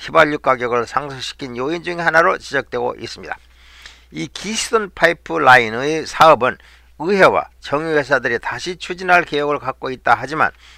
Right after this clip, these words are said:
이런 파이프라인의 건설은 상당한 시일을 요하기 때문에 심리적 영향을 끼치는 데 지나지 않을 것입니다. 중국 휘발유 소비량이 급등하고 있다는 점도 원유 가격을 상승시키는 원인입니다.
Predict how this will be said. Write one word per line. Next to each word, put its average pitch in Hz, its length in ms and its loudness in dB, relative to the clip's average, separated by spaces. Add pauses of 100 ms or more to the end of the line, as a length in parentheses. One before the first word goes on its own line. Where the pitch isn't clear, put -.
(120)
이런 139 240 -4
파이프라인의 160 960 4 (300)
건설은 139 500 -4
상당한 185 500 0
시일을 175 380 -2
요하기 139 300 0
때문에 92 400 -4 (260)
심리적 180 600 -4
영향을 131 420 2
끼치는 117 340 -14
데 151 140 -4
지나지 151 420 -2 (240)
않을 117 220 0
것입니다. - 420 -16 (1500)
중국 214 420 -2
휘발유 202 420 4
소비량이 170 500 0
급등하고 151 520 -2
있다는 131 320 -2
점도 127 360 -4 (120)
원유 151 320 -4
가격을 123 380 -2
상승시키는 190 880 -4
원인입니다. 113 640 -8